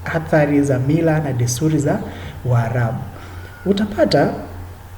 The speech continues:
wa-, ujio wa dini ya Kiislamu unafungamana sana na ujio wa Mwarabu, kwa sababu wanasema kwamba Mwarabu ndiye aliyeieneza, ah, dini hii katika huu mwambao wa,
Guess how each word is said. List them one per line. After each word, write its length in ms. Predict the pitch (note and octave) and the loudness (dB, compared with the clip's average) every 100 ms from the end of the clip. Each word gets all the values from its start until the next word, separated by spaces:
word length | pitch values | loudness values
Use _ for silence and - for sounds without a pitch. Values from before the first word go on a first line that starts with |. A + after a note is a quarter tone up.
| - - - G3+ - - | -16 -12 -6 -6 -6 -4
wa-, 340 | E3+ E3+ E3+ D#3+ | 0 2 2 4
ujio 420 | F3+ F#3+ A#3 G#3+ | 4 6 6 6
wa 300 | D#3+ C#3 C3 B2+ | 6 2 0 2
dini 180 | C#3 G3 | 4 4
ya 60 | C3 | 4
Kiislamu 600 | B2+ A#2 D3 C#3+ A2+ - | 2 2 2 4 2 2
unafungamana 760 | C3+ C3 D3+ C#3+ C#3+ D3 F3 C3 | 2 2 2 2 2 2 2 0
sana 360 | - E3 D3+ | 0 2 2
na 220 | A#2+ A#2+ A#2+ - - | 4 2 0 -6 -4
ujio 420 | C#3 B2+ D3+ D#3 - | 2 2 6 6 6
wa 160 | E3+ - - - - | 4 0 -8 -10 0
Mwarabu, 460 | B2 A#2 C3 G#2+ | 4 6 4 2
kwa 100 | - B2+ | 2 2
sababu 220 | F3+ F#3 | 4 4
wanasema 400 | D#3 D3 F3 D3+ | 4 4 2 2
kwamba 220 | E3 D#3 | 2 2
Mwarabu 600 | C3+ C3+ D3 E3 B2 C#3 - - | 2 2 2 2 2 0 -4 -4
ndiye 180 | C#3+ D#3 | 6 8
aliyeieneza, 880 | C#3+ B2+ B2 A#2+ B2 D3 D3 C#3 B2+ B2+ - - - | 8 6 6 8 8 8 6 4 0 -4 -10 -12 -2
ah, 240 | C3 B2+ | 0 2
dini 300 | B2 B2+ C3 B2 | 4 6 6 4
hii 340 | G#3 G3 B2 | 6 6 6
katika 380 | B2 B2+ D3+ D3 | 4 2 2 2
huu 160 | B2 | 2
mwambao 460 | D3 B2 B2 C#3+ B2+ | 4 4 6 6 4
wa, 140 | D3 | 2